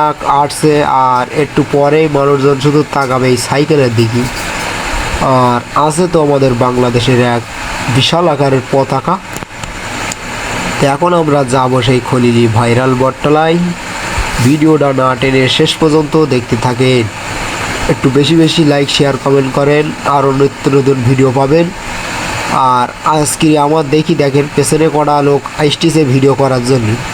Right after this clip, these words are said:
সাইকেলের। আর বটতলায় তো প্রচণ্ড জ্যাম, বটতলায়ও লোকজন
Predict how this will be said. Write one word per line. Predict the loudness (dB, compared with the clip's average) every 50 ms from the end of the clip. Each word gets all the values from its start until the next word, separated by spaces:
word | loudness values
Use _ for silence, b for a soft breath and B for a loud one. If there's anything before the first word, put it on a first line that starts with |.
| -10 -10 -10 -8 -6 -6 -4 -4 -4 -4 -4 -4
সাইকেলের। | -2 -2 0 0 0 0 0 0 -2 -4 -10 -12 -10 -10 -8 -8 -6 -6 -6 -6 -6 -6 -6 -6 -6 -6 -6 -6 -6 -4 -4 -2 0 0 0
আর | 0 -2 -4 -6 -8 -8 -8 -8 -8 -8 -8 -4 -2 0 0
বটতলায় | 0 0 -2 -2 0 0 2 2 0 0
তো | -2 -2 0
প্রচণ্ড | 0 2 2 0 0 2 0 0 2 0 0 0 0
জ্যাম, | 0 2 0 0 -2 -6 -10 -12 -12 -10 -10 -10 -8 -8 -8 -8 -8 -6 -6 -8 -8 -8 -8 -6 -6 -2 0 0
বটতলায়ও | 0 0 0 -2 -2 0 2 2 2 2 4 4
লোকজন | 2 2 2 0 0 0